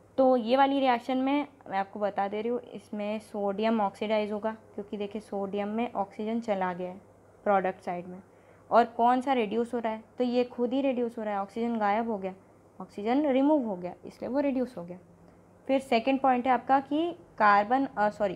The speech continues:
कॉपर ऑक्साइड प्लस हाइड्रोजन गिव्स कॉपर प्लस एच टू ओ, तो ये मैंने डिस्कस कर ही दिया था। इसमें हाइड्रोजन जो है वो ऑक्सीडाइज हो रहा है और ये कौन रिड्यूस हो रहा है, यू ओ, क्योंकि इसमें से ऑक्सीजन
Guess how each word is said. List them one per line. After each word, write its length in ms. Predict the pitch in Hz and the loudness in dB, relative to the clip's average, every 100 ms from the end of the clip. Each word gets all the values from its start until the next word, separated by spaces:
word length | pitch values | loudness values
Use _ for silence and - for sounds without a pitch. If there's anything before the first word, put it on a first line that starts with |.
| - | 2
कॉपर 280 | 220 214 262 | 2 2 0
ऑक्साइड 360 | 247 - 269 285 | -4 -4 -6 -4
प्लस 280 | 262 262 - | -4 -4 -4
हाइड्रोजन 460 | 196 196 220 262 269 | -6 -4 -4 -2 -2
गिव्स 220 | 285 277 | -4 -2
कॉपर 320 | 220 202 208 | 0 0 -2
प्लस 260 | 208 254 226 | -4 -6 -6
एच 160 | 190 - | -10 -10
टू 80 | 185 | -12
ओ, 60 | - - - - - | -12 -20 -20 -6 -2
तो 40 | |
ये 180 | 226 226 | 0 2
मैंने 200 | 226 233 | 2 0
डिस्कस 340 | 220 - 220 | -2 -2 -4
कर 160 | - 202 | 0 0
ही 140 | 220 | 2
दिया 180 | 233 247 | 2 0
था। 120 | 233 | 0
इसमें 260 | 202 - 214 | -4 -4 -6
हाइड्रोजन 560 | 190 175 180 202 226 220 | -4 -4 -2 -2 -2 -2
जो 80 | 214 | -4
है 140 | 196 | -4
वो 240 | 190 247 240 - - _ | -2 -4 -4 -14 -20 _
ऑक्सीडाइज 600 | 165 - 202 185 175 180 | -4 -2 -2 0 0 0
हो 60 | 220 | 0
रहा 120 | 254 | 0
है 80 | 359 - - - - | -2 -10 -20 -20 -2
और 240 | 220 294 - - - - 185 | 2 2 -2 -18 -20 -16 -8
ये 240 | 202 240 | -2 0
कौन 300 | 254 208 202 | 0 -2 0
रिड्यूस 380 | 202 185 196 214 | -4 -4 -4 -8
हो 60 | 226 | -8
रहा 120 | 254 | -6
है, 100 | 392 - - _ _ - - 180 | -6 -8 -20 _ _ -20 -16 -10
यू 260 | 185 247 240 | -4 -4 -4
ओ, 100 | 170 | -8
क्योंकि 600 | 165 - - 185 180 185 | -8 -16 -10 -10 -8 -10
इसमें 220 | 185 196 | -8 -10
से 100 | 196 | -4
ऑक्सीजन 420 | 202 - 196 247 | -4 -6 -6 -6